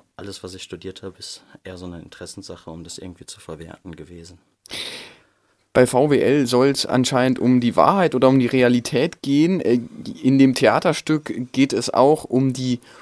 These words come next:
Speaker 2: ultimative Realität, hab ich
Speaker 1: Die
Speaker 2: gelesen.
Speaker 1: ultimative Wirklichkeit, genau.
Speaker 2: Die ultimative Wirklichkeit. Und, ähm, ich, äh,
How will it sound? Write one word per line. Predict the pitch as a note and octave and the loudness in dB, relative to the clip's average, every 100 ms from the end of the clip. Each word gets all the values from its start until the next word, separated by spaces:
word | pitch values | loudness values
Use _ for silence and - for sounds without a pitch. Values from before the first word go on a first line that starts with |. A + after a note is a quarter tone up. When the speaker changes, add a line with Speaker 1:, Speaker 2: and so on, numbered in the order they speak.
| - - | -8 4
Speaker 2:
ultimative | E3+ B3 C#3+ B2+ A#2 - A#2+ A#2 A2+ | 4 6 4 2 2 2 -2 0 -2
Realität, | A2 A2+ A2+ A2+ - A2 - | 2 4 4 0 0 -2 0
hab | E3 C3 | 0 0
ich | B2 | 0
Speaker 1:
Die | |
Speaker 2:
gelesen. | C#3 | 2
Speaker 1:
ultimative | D#3 D#3+ D3 B2 C#3 | 2 4 4 2 0
Wirklichkeit, | C#3+ F3 - - G2 F#2 - | 0 -2 -6 -6 -6 -6 -4
genau. | B2 | 2
Speaker 2:
Die | C#3+ | 2
ultimative | C#3 D3 C3 D3+ C3 A2+ | 4 2 2 0 -2 0
Wirklichkeit. | B2+ F#3+ A#2+ - B2 C#3+ - - - - | 0 2 0 2 4 4 2 -16 -16 -4
Und, | - B2 B2+ | 4 4 6
ähm, | C3 C3 B2+ B2+ | 8 8 8 6
ich, | - C3+ - | 4 0 2
äh, | A2 B2+ | 2 4